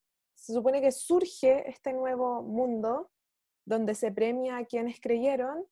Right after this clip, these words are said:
y ahora ya no va a haber espacio para el mal en la tierra. Y Jesús se viene a quedar a la tierra también, a reinar. Eso es básicamente un pequeño resumen de, de lo que se dice en el Apocalipsis. Es mucho más complejo, es mucho más largo. Hay partes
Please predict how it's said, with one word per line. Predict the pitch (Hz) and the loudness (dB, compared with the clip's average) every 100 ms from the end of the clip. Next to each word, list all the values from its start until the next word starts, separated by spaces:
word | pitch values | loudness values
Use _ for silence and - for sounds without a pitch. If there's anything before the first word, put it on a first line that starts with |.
| _ _ _ | _ _ _
y | 247 | 0
ahora | 254 254 | 2 2
ya | 254 254 | 2 0
no | |
va | 247 | -2
a | |
haber | 247 | 0
espacio | 254 - 247 269 | -2 -2 -2 0
para | 247 240 | 0 0
el | 226 | 0
mal | 208 226 320 - _ | 0 -2 -4 -10 _
en | - 233 | -2 0
la | 208 | 0
tierra. | 180 170 214 - _ _ _ _ _ _ _ _ _ _ _ _ | 0 -2 -6 -10 _ _ _ _ _ _ _ _ _ _ _ _
Y | 285 | 0
Jesús | 285 269 277 | 2 0 2
se | 262 | 0
viene | 240 233 | 0 -2
a | 233 | -4
quedar | 233 220 220 220 220 - | -2 0 0 0 -4 -8
a | - | -6
la | 208 | -4
tierra | 185 175 - | -2 -4 -4
también, | - - - _ - | -14 -18 -20 _ -6
a | |
reinar. | 214 208 175 - - - - _ _ _ _ _ _ _ _ _ _ _ | -4 -4 -6 -10 -16 -20 -20 _ _ _ _ _ _ _ _ _ _ _
Eso | 294 359 | 2 4
es | |
básicamente | 349 339 330 311 302 | 4 2 0 -2 -4
un | 330 | -6
pequeño | 294 269 269 277 | -4 -4 -2 -2
resumen | 277 - 240 240 247 247 | -4 -6 -8 -6 -6 -6
de, | 240 240 233 226 220 214 208 - _ _ _ - | -2 0 0 0 -2 -2 -4 -8 _ _ _ -2
de | 220 | 0
lo | 208 | 0
que | 214 | -2
se | 214 | -2
dice | 202 214 | -2 -2
en | 220 | -2
el | |
Apocalipsis. | 226 226 220 226 254 254 - | -2 -2 -2 -2 -6 -8 -6
Es | 214 | -6
mucho | 196 208 214 254 | -4 -4 -2 -2
más | 240 - | -4 -6
complejo, | 247 233 202 202 220 | -8 -4 -4 -4 -4
es | 214 202 | -6 -6
mucho | 202 196 214 | -8 -8 -10
más | 208 | -8
largo. | 208 185 196 202 247 | -4 -4 -4 -8 -8
Hay | 214 | -10
partes | 214 208 208 | -6 -6 -8